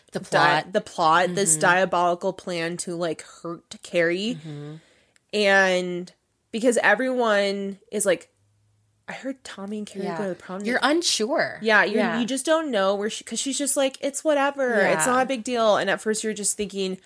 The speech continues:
Speaker 2: "Are you trying to play it off so, like, you don't get in trouble?
Speaker 1: Mm-hmm.
Speaker 2: Like, what's going on?" But you do,
Speaker 1: Mm-hmm.
Speaker 2: you do find out it was supposed to be a, a nice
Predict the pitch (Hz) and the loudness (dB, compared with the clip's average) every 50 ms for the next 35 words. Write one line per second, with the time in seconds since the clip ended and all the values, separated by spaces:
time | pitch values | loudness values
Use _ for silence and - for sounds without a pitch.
0 | _ - - - _ _ - - 226 262 262 - 359 415 427 - - 381 381 349 | _ -20 -20 -20 _ _ -6 -4 -2 -2 -2 -2 -4 -4 -4 -4 -4 -2 0 2
1 | 254 185 196 233 269 - - 285 254 220 190 - - 190 202 233 233 262 233 185 | 2 2 0 0 -2 -4 -2 -2 -2 -4 -6 -6 -6 -6 -6 -6 -6 -6 -8 -8
2 | 170 160 - - - - - 202 196 190 175 202 202 190 185 180 175 180 180 175 | -8 -10 -10 -12 -12 -4 0 2 2 2 4 4 4 4 6 4 4 2 2 0
3 | 175 175 175 220 233 226 - - 254 233 220 220 208 208 240 233 240 185 254 262 | 0 0 0 0 0 0 -2 -4 -4 -4 -2 -2 -2 -2 -2 -4 -2 -2 -2 -2
4 | 269 277 269 277 170 175 175 - - _ - 240 262 233 311 339 339 339 - 269 | -2 -2 -4 -4 -6 -8 -14 -16 -20 _ -8 -4 0 2 2 2 2 2 0 0
5 | 262 247 226 220 220 - - - 240 196 185 202 196 190 190 190 196 196 196 196 | 0 2 2 2 2 2 2 0 -2 0 0 0 2 2 2 2 2 2 2 2
6 | - - - _ _ _ _ _ _ _ _ _ _ _ _ _ _ _ - - | 0 0 -2 _ _ _ _ _ _ _ _ _ _ _ _ _ _ _ -6 0
7 | - - 226 - - - 113 - - - 98 101 104 95 - - - - _ _ | 2 2 2 0 -2 -4 -2 -2 -2 -2 -4 -4 -4 -4 -4 -4 -8 -12 _ _
8 | - 196 190 180 190 185 175 156 147 170 - - - | -2 -2 -2 -2 -2 -2 0 0 0 -2 -2 -4 -4